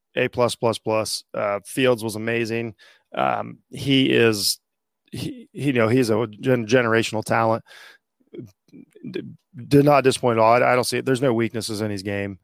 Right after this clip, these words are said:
There, there really aren't as far as where he's at. So, uh, yeah, we're fine. A plus plus by him. Wide receivers, A plus. I've already said enough about 'em. You can tell how much I love the wide receivers already. But, man, they were great. Uh, Wilson, I, I think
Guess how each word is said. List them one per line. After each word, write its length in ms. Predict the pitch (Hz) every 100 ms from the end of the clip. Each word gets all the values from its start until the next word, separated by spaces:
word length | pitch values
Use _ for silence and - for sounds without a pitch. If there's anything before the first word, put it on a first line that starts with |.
| -
There, 200 | 120 117
there 140 | 123
really 300 | 120 113 107
aren't 240 | 107 107 104
as 80 | -
far 240 | 120 110
as 160 | 101 117
where 260 | 123 113
he's 220 | 110 110
at. 320 | 104 107 113 - - - -
So, 320 | - 101 98
uh, 40 |
yeah, 240 | 98 135 113
we're 160 | 110
fine. 220 | 135 113 110
A 140 | 151
plus 240 | - 143
plus 220 | - 131 110
by 120 | 113
him. 140 | 113
Wide 180 | 117 131
receivers, 380 | 120 139 127 113
A 120 | 117
plus. 400 | 113 117 113 - -
I've 100 | 113
already 180 | 120
said 180 | 117 127
enough 240 | 113 117 -
about 240 | 113 117
'em. 120 | 113 - - - -
You 80 | 120
can 100 | 117
tell 200 | 131 117
how 120 | 117
much 240 | 113 110
I 60 | 113
love 280 | 117 120 107
the 80 | 107
wide 220 | 117 113
receivers 460 | 113 - 123 120
already. 520 | 113 113 113 113 120 110 - - _
But, 260 | 104 107 -
man, 220 | 123 113
they 140 | 113
were 100 | 110
great. 440 | 101 113 113 113 120 _ -
Uh, 240 | 113 110 107
Wilson, 480 | 147 156 165 - 127
I, 240 | 135 139 - -
I 140 | 131
think 300 | 135 160 -